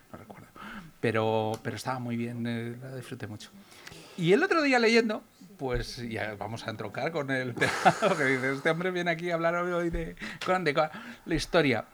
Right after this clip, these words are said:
Pues me encontré con una noticia del National Geographic, que al final lo que se estaba haciendo eco era una noticia que había salido publicada anteriormente, hace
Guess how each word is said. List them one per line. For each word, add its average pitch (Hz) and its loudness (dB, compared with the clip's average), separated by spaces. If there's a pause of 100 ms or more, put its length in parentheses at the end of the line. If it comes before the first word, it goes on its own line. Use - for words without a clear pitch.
(240)
Pues 156 -2
me 165 2
encontré 151 0
con 320 -6
una 311 0
noticia 233 -2
del 120 -4
National 220 -2
Geographic, 190 -4 (1200)
que - -10
al 98 -8
final 117 -10
lo 147 -8
que 147 -8
se 120 -10
estaba 127 -4
haciendo 117 -6
eco 120 -6
era 123 -4
una 120 -4
noticia 127 -6
que - -10
había 113 -6
salido 156 -6
publicada 123 -6
anteriormente, 117 -6
hace - -12